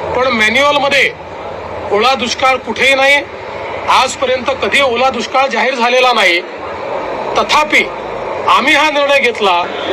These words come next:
मंत्रिमंडळाच्या बैठकीमध्ये आज काही महत्त्वाचे निर्णय घेण्यात आलेले आहेत. यामध्ये विशेषतः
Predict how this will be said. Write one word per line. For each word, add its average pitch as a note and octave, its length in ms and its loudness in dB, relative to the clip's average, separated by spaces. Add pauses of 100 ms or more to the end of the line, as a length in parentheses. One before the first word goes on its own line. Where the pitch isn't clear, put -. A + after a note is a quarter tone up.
(260)
मंत्रिमंडळाच्या C4+ 760 0
बैठकीमध्ये C4 800 -2 (1700)
आज G#3+ 220 0
काही B3 360 2 (380)
महत्त्वाचे A#3 480 -2
निर्णय A3+ 500 0 (260)
घेण्यात F#3+ 280 2
आलेले G3+ 280 2
आहेत. G3+ 280 2 (1800)
यामध्ये A3+ 520 2 (1200)
विशेषतः B3+ 720 2